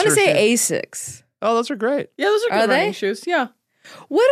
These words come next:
Speaker 2: are, okay, so here's another thing for you. Mutual.
Speaker 3: Yeah.
Speaker 2: These toe shoes.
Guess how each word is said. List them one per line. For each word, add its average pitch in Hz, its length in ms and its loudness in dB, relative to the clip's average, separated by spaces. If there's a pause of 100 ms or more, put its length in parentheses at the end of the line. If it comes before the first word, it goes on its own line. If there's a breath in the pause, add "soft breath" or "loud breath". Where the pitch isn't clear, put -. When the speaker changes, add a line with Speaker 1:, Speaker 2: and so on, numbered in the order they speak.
(220)
Speaker 2:
are, 302 100 4
okay, 214 300 2
so 262 240 0
here's 339 260 2
another 175 340 2
thing 151 560 -4
for 156 300 -2
you. 349 1160 2
Mutual. 294 280 -2
Speaker 3:
Yeah. 147 220 -4 (600 loud breath)
Speaker 2:
These 330 300 0
toe 240 300 0
shoes. 143 600 -6